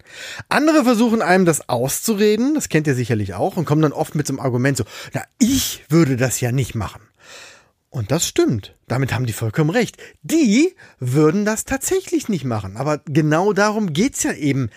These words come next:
nicht, was die machen würden, sondern es geht ja darum, was du machen willst und ob jemand dich dabei supportet. Und dann gibt es Menschen, ja,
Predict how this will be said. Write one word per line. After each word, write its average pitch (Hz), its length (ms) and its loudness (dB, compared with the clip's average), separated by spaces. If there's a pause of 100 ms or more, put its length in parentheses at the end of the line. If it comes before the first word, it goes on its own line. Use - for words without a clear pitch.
(160)
nicht, 180 680 2
was 151 360 -4
die 180 240 0
machen 117 360 0
würden, 123 240 0
sondern 135 200 2
es 113 120 -4
geht 127 120 2
ja 110 80 0
darum, 113 280 2 (340)
was - 220 -4
du 170 160 4
machen 120 320 2
willst 131 380 -2 (480)
und 123 600 0
ob - 220 0
jemand 123 480 0
dich 127 120 -4
dabei 107 460 -4
supportet. - 720 -6 (800)
Und 135 220 -2
dann 156 260 2
gibt 190 220 0
es 180 160 -2
Menschen, 202 600 2 (240)
ja, 139 320 -2